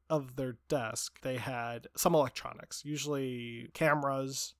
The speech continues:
Usually they were a little more expensive probably than you would pay for a used camera. But one time we were there, they had some Sega games.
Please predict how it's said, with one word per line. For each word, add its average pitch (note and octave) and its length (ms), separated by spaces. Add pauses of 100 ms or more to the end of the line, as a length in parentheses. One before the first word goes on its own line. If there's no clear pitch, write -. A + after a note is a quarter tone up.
Usually C3+ 320
they B2 160
were A2+ 400
a G3 40
little G3 120
more E3+ 160
expensive C#3 400
probably B2+ 260
than A#2 160
you A2+ 100
would A2 140
pay F3+ 240
for F3+ 180
a F3+ 40
used F3+ 280
camera. F3 460
But F3 100
one E4 120
time A#3 240
we F3 100
were D3+ 100
there, B2+ 420
they C#3 120
had B2 340
some F#3 140
Sega - 280
games. - 460